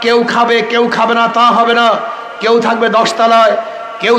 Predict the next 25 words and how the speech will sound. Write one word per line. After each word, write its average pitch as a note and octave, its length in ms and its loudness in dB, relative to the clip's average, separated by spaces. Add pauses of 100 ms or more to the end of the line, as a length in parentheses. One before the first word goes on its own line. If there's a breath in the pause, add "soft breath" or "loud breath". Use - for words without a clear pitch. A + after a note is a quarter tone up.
থাকবে A3 240 0
নিচ A3+ 280 -2
তলায় A#3 400 2
তা B3 80 4 (120)
হবে A#3+ 180 2
না। G#3+ 100 2 (280)
সাম্যতা, B3+ 680 2 (600)
সবাই A3+ 320 2
সমান A#3+ 420 0
অধিকার A#3+ 400 2
ভোগ B3 180 0 (100)
করবে, A#3 260 0 (520)
চাকরির A#3 460 0
ক্ষেত্রে A#3+ 260 -2
সাম্য A3+ 320 -2
অধিকার, A3+ 340 0 (120)
সমান A#3 280 0
অধিকার A3+ 280 0
ভোগ A3+ 160 -2 (100)
করবে, A3+ 240 0 (540 loud breath)
বাসস্থানের A#3 680 0
ক্ষেত্রে A#3+ 240 -2
সমান A#3+ 280 0
অধিকার A#3+ 320 0
ভোগ A#3+ 160 0